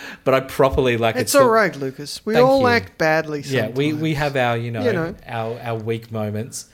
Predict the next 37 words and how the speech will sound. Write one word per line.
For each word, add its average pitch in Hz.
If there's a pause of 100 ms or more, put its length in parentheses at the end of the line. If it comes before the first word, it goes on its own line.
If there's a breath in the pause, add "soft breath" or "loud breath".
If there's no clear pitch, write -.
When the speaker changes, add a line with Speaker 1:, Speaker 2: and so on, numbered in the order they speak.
(280 loud breath)
Speaker 2:
But 269
Speaker 1:
But 226
Speaker 2:
I 226
Speaker 1:
yeah. -
Speaker 2:
think 233
that's, 190
that's 165
a 165
valid 147
point 139
as 127
well. 151
Like, 139 (100)
we 170
all 175
have 156
our, 143 (320)
our 117
bad 143
moments. 113
Speaker 1:
Yeah. 131 (300 loud breath)
Speaker 2:
But 147
it's 139
about 143
learning 139
from 104
them. 92 (120)
Speaker 1:
Mm. 135
Speaker 2:
You 131
know, 127
like, 123
that's 151
what 143
children 127
do. 107
Well, 110
like, 113